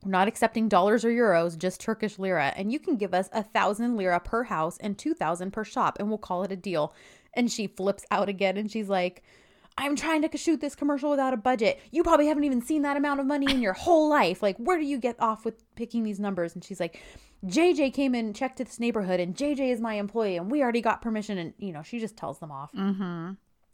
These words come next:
Speaker 1: And it's just really funny because she does not give a flying rat's tush.
Speaker 2: Nope.
Speaker 1: Like,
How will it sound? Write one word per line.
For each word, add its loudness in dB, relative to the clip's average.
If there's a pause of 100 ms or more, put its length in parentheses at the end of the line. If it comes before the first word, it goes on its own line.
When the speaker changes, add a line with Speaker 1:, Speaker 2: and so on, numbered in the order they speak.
Speaker 1:
And -6
it's -8
just -8
really -4
funny -4
because -6
she -2 (340)
does 0
not -4
give -2 (560)
a -8
flying -2
rat's -6 (240)
tush. 2
Speaker 2:
Nope. -4
Speaker 1:
Like, -2